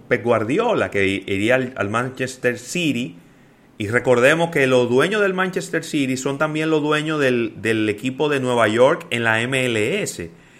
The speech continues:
que entonces le habían, le, le habrían prometido tres años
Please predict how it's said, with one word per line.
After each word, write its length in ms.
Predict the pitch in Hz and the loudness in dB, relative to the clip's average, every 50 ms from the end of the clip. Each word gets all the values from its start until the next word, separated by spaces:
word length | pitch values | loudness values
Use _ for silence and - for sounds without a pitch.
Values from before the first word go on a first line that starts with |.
| - _ _ _ | -20 _ _ _
que 100 | - 120 | -2 -2
entonces 420 | 113 113 - 151 165 165 175 165 | 0 2 0 0 2 2 2 2
le 160 | 156 147 143 143 | 4 4 6 6
habían, 360 | 135 127 135 147 160 170 - - | 6 4 4 2 0 0 -2 2
le, 120 | 120 123 127 127 127 - | 6 6 6 6 4 4
le 100 | 120 120 | 4 4
habrían 440 | 120 117 113 120 127 151 170 170 170 | 4 4 2 0 0 0 -2 -2 0
prometido 680 | 170 175 170 170 160 165 165 170 160 143 147 139 139 | 0 0 0 0 -4 -4 -4 -4 0 0 0 0 2
tres 320 | - 156 180 202 196 - | 2 2 2 2 2 2
años 500 | 214 208 220 214 214 208 196 180 - - | 2 2 2 2 -2 -2 -2 -4 -6 -12